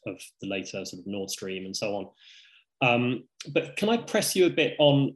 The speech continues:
on the, um, I suppose,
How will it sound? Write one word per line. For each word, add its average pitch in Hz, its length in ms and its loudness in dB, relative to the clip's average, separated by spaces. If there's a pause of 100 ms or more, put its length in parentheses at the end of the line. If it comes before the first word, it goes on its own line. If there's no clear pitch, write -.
on 135 480 6
the, 131 480 4 (140)
um, 123 400 0 (800)
I 156 40 2
suppose, 156 540 2